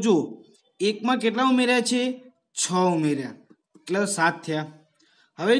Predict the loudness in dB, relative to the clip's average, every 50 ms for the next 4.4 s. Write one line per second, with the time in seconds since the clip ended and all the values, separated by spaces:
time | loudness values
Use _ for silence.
0 | 4 2 2 2 0 -4 -8 -16 -20 _ _ _ _ _ _ _ _ _ _ _
1 | _ _ -14 -10 -4 0 4 4 4 2 0 -4 -2 -2 -2 -2 -2 -2 0 0
2 | 2 2 2 2 2 2 2 2 2 0 0 0 0 0 2 2 2 2 0 0
3 | -2 -2 -6 -12 -12 -6 -4 -2 -2 -2 0 0 0 0 0 0 0 0 2 4
4 | 4 4 4 4 4 2 2 0